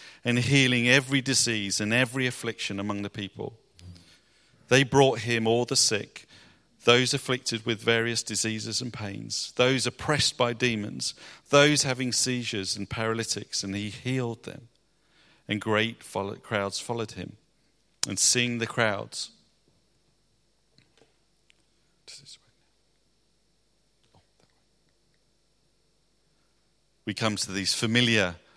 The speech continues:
I hope they're familiar words for us now. We've gone through this so many times now.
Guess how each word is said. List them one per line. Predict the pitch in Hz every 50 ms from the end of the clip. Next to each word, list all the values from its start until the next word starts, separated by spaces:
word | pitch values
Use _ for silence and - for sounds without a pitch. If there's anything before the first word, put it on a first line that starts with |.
| -
I | - 101 98
hope | 110 139 143 135
they're | 143 120 113
familiar | - - 123 117 131 127 123 120 117 107 104 104 104 104 90
words | - 127 127 127 135 139 135 131 120 117 98 - - -
for | - - 117 110 107
us | 104 98 113
now. | 123 123 131 127 117 104 98 95 98 - - - - - - -
We've | - 117 - 220 110
gone | - 131 127 123 123
through | 120 - - 127 120
this | 110 117 107
so | - - 131 135
many | 135 131 120 117 113
times | - - 131 123 117 107 101 92 87 - -
now. | 101 98 92 90 - -